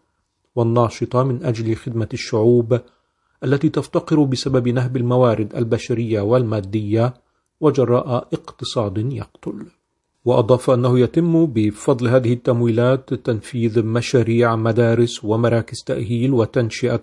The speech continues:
ممرضين وممرضات مدارس زراعية وحرفية ومراكز صحية، وتؤسس وسائل اتصالات اجتماعية،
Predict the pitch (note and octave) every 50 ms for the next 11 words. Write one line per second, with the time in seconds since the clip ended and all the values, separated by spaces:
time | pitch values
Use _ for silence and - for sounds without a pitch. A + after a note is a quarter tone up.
0 | - B2 A#2 A2+ A#2 A2+ A#2 A2 G2+ A2+ A#2 A#2 A#2 A#2 A2 A2 A2 A2 A2 A2+
1 | G#2+ A2 G#2 G#2+ A2 A2+ A#2+ A#2+ A#2+ - - C3 C3+ C3 _ _ _ _ _ _
2 | _ _ _ _ _ - C3 C3 A2 C#3+ C#3+ C#3+ D3 B2+ - B2+ A2+ B2 C3 B2
3 | A#2 A2+ A2+ A#2 A#2+ A#2+ A#2+ A2+ A2 A2+ - - C3 A#2+ A#2+ G#2+ - - C#3 A#2+
4 | A#2 A#2 A2+ A2 A2+ A2+ A2+ A2 G#2+ G#2+ - - A#2 - - - A#2+ - - -
5 | A#2 G2+ G2+ A#2+ B2+ C3+ - _ _ _ _ _ _ _ _ _ _ - B2+ B2+
6 | B2+ C3+ C#3 C3+ - - D3 B2+ - D#3 C3 B2 A2+ - - B2+ A#2+ - E3+ C3
7 | B2 D3+ C3+ - - - - B2+ A#2 A#2 A#2 A2+ - - - - - - A2 G#2+
8 | G#2 G#2+ B2 C3 A#2 A#2 A#2+ B2